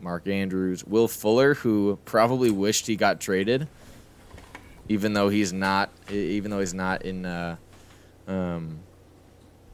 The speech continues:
not in the wide receiver room with, uh, with DeAndre Hopkins. I'm sure, I'm sure Will Fuller wishes he was elsewhere, um,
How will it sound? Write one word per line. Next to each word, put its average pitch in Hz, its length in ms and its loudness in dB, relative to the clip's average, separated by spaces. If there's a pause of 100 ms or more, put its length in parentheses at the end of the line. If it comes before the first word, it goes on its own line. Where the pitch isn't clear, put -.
(300)
not 110 180 0
in 107 60 -6
the 104 60 0
wide 98 160 4
receiver 98 280 -2
room 92 260 -4
with, 92 260 -6
uh, 87 320 -2 (720)
with 104 120 -2
DeAndre 98 300 4
Hopkins. 95 420 -2
I'm 95 120 -8
sure, 95 420 0
I'm 98 80 -10
sure 101 180 -2
Will 95 140 2
Fuller 95 220 -2
wishes 90 380 -4
he 95 100 -6
was 87 280 -6
elsewhere, 95 640 0
um, 87 460 -12